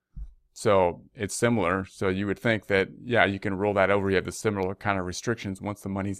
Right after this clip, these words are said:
in it. They're named differently. Why? Because the distribution to them a lot of times is what's different. So yeah, you can, now again, can you roll that into a Roth? It says yes. That's a, that's a kind of, you would think that's kind of weird, but,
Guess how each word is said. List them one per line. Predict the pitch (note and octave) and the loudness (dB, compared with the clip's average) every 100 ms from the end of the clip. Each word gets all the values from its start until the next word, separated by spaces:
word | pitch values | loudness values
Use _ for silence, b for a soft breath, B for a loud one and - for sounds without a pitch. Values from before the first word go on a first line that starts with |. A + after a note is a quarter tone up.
| - | -4
in | B2 A2 | -4 -2
it. | F2+ D#2 _ _ _ - | -6 -10 _ _ _ 0
They're | A2 G#2+ | 4 6
named | A#2 C#3+ D3+ A#2+ | 6 6 4 2
differently. | - D3+ B2+ E2 F#2+ | 2 2 2 -2 0
Why? | G2 G2 G#2 G#2+ A2 - _ _ | 4 6 6 6 2 -4 _ _
Because | A2 - A2+ | -4 2 2
the | G2+ | 2
distribution | G2 B2+ B2 A2 G2 B2 - G2 | 0 0 0 -4 -2 -2 -2 -6
to | - C#3+ | 0 2
them | G#2+ E2+ E2+ - | 2 -2 -6 -4
a | - | 0
lot | F#2+ F#2+ | 2 0
of | |
times | - G2 - G2 - _ | -2 -4 -4 -8 -16 _
is | - F#2+ | -10 -8
what's | F2 F2+ | -10 -8
different. | - F2 E2 | -4 -4 -4
So | - | -2
yeah, | G2+ A2+ | 4 6
you | F#2+ G#2 | 6 4
can, | G#2+ G2+ _ _ _ - | -4 -6 _ _ _ 4
now | G#2+ | 8
again, | G#2+ A2+ | 8 6
can | G#2+ A2 | 2 0
you | G#2 | 4
roll | A#2 | 6
that | A#2+ A2+ | 8 8
into | A2+ G#2 | 6 4
a | |
Roth? | F#2+ G#2 A2+ C3+ C#3+ _ _ _ _ - | 4 6 8 6 2 _ _ _ _ -10
It | G2 - | -8 2
says | A2+ G2+ | 2 6
yes. | B2+ C3+ A#2 - | 8 10 8 2
That's | A2 F#2+ | -2 -2
a, | G2+ | -4
that's | F#2+ G2 - | 0 0 0
a | G#2+ | -6
kind | - G#2 | 0 2
of, | G2+ | 2
you | G2 | -2
would | F#2+ | -2
think | - G#2 | -2 0
that's | G2+ G2 | 0 0
kind | G#2+ G2+ | 2 2
of | |
weird, | G2+ A#2 G2+ F#2+ | 2 2 2 -2
but, | F#2 | -6